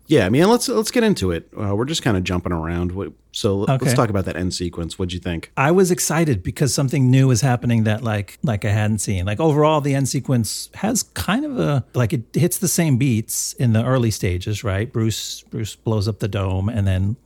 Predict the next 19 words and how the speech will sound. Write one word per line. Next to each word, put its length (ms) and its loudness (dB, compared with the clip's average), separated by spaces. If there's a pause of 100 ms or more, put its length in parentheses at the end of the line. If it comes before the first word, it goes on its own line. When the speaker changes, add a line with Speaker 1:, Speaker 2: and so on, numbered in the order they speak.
(100)
Speaker 2:
leads 360 0
the, 280 -4
leads 160 -4
the 60 -2
creeps 320 -2
away 420 2
on 220 0
his 180 0
sort 380 -2
of 120 -2
suicidal, 1000 -2
uh, 140 0
distraction 580 -2
mission, 520 2
tells 260 -2
them, 120 0
"Don't 240 -4
come 240 2
a-, 100 -4